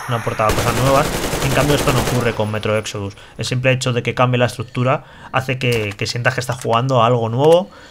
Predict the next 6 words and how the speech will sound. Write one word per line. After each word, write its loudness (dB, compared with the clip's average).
algo 4
diferente, 0
pero 4
sigue 2
siendo 0
Metro 0